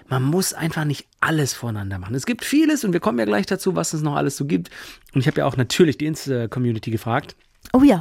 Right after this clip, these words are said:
Speaker 1: Haben sehr viele Rückmeldungen. Ähm, vielen Dank dafür. Ähm, aber es hat was so,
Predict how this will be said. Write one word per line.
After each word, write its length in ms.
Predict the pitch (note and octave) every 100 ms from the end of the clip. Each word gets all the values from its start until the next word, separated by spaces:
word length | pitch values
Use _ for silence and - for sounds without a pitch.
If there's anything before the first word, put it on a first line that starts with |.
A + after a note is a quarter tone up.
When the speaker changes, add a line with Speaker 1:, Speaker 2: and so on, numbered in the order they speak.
| C#3+
Speaker 1:
Haben 140 | C3
sehr 140 | D3+
viele 120 | D#3+ D3
Rückmeldungen. 540 | D3 C3 B2 B2+ C#3+ - - - -
Ähm, 300 | C#3 C3+ A#2+
vielen 180 | - D3+
Dank 140 | C3+
dafür. 380 | C#3 C#3 C3+ C3+ C#3 - -
Ähm, 200 | C#3+ C#3 -
aber 120 | C#3
es 100 | -
hat 140 | F3
was 220 | E3+ -
so, 320 | - D3+ D3+